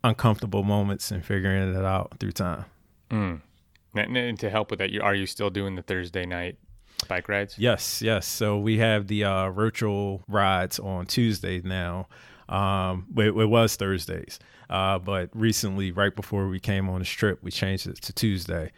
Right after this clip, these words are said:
Speaker 1: So again, just a way for folks, no matter where you are in the world, to build a community, come do a virtual ride, and then after we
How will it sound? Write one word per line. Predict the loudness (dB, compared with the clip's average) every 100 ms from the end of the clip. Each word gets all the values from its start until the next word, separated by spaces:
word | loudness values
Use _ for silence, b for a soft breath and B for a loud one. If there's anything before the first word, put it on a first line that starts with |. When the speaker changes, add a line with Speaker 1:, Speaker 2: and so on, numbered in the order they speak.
| -4
Speaker 1:
So | 0 2 2
again, | 2 0 2
just | 0 2
a | 2
way | 4 2
for | 0
folks, | -2 0 0 -2 -4
no | -2 0
matter | 2 2 2
where | 0
you | 2 2
are | 4 4
in | 2
the | 0
world, | 0 2 2 0
to | -6
build | 0 2 0 -2
a |
community, | 2 4 6 4 2 -2 -10 -4
come | 2 2 2 -2 -6 -4
do | 0 0 2
a | 2 0
virtual | 0 -2 0 0 0
ride, | 0 2 4 4 2
and | -2 -2
then | -2 -2
after | -2 -2 -4 -4 -4
we | -4 -4 -4 -8